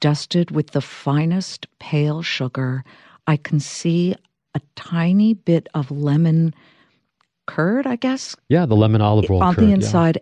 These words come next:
Speaker 1: and coming out of it, almost like a delicate finger, is a sprig of rosemary. Okay, I'm taking a bite right now.
Speaker 2: Get in there. Don't be shy.
Speaker 1: Mm.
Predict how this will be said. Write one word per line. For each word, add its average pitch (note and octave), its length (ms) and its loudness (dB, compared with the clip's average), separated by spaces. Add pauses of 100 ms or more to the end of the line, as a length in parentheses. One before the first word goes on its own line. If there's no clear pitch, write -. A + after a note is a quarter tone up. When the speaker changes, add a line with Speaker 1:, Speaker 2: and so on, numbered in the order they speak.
Speaker 1:
and D3+ 220 0
coming F#3 500 0
out E3 200 0
of D#3+ 120 -2
it, C3 260 -2
almost G3 380 0
like D#3+ 160 -2
a D3 60 -2 (260)
delicate F3+ 540 0
finger, D3 920 -4
is C3+ 300 -4 (360)
a C#3+ 60 0
sprig F3 520 0
of C#3 140 -2
rosemary. C3+ 640 0
Okay, D3 280 0
I'm D3 200 0
taking D#3+ 340 -2
a F3+ 80 0
bite D#3 240 2
right E3 240 -4
now. B2+ 300 -8 (1800)
Speaker 2:
Get G#2+ 140 4
in A#2+ 80 4
there. G#2+ 260 4
Don't G#2+ 160 -2
be G#2 80 0
shy. G2 160 -2 (180)
Speaker 1:
Mm. C4+ 760 -8